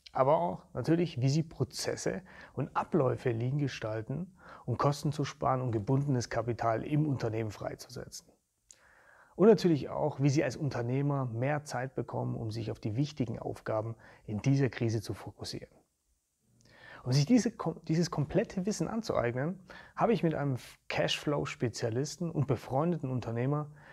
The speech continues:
den Kongress Mehr Liquidität für den Mittelstand ins Leben gerufen. Und es ist ein Online-Kongress für alle C E Os und Unternehmer,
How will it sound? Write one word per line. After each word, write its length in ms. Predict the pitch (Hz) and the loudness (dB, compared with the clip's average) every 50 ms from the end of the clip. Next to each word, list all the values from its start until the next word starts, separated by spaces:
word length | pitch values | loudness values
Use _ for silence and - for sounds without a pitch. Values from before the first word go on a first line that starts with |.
| - - - | -12 -4 -2
den 120 | 131 120 | 0 2
Kongress 580 | - 135 131 117 117 120 127 131 123 - - - - - - - _ _ | 2 2 2 2 2 2 2 2 0 -2 -8 -14 -20 -20 -20 -20 _ _
Mehr 260 | - 117 131 160 185 202 | -2 2 4 4 6 4
Liquidität 720 | 214 208 180 - - 151 139 151 131 - 139 139 143 135 | 4 2 2 2 2 2 2 2 0 0 0 -2 -2 -4
für 280 | - - - - 156 156 | -8 -4 2 4 4 6
den 140 | 147 139 123 | 4 4 2
Mittelstand 580 | 123 120 127 120 - - - 113 110 110 107 | 0 -2 -2 -2 -2 -2 -4 -4 -6 -6 -6
ins 220 | - - 113 104 117 | -6 -6 -4 -2 0
Leben 240 | 117 117 113 113 113 | 2 2 2 0 -2
gerufen. 400 | 113 107 110 110 117 - - - _ _ _ _ _ _ _ _ _ - - - - - - - - - - | -6 -6 -8 -10 -10 -12 -16 -20 _ _ _ _ _ _ _ _ _ -20 -20 -20 -20 -20 -20 -20 -20 -14 -8
Und 120 | - 165 208 | -4 -2 0
es 120 | 208 - | 0 2
ist 160 | 254 185 - | 2 2 2
ein 220 | - 156 165 160 - | 2 2 2 2 0
Online-Kongress 760 | 185 220 240 240 220 208 - 196 190 - - 185 180 - | 0 0 0 0 0 0 0 0 0 0 -2 -2 -4 -2
für 180 | - - 147 - | -2 0 0 2
alle 140 | - 196 220 | 2 2 2
C 300 | - - - 165 147 147 | 2 2 4 4 4 4
E 60 | - | 4
Os 280 | - - 180 175 - 160 | 2 2 0 -2 -2 -2
und 180 | 151 143 127 | -2 -2 -2
Unternehmer, 760 | 123 - - 127 131 127 127 127 135 139 143 143 143 143 - | -4 -4 -4 -4 -2 -2 -2 -2 -2 -2 -2 -4 -4 -6 -8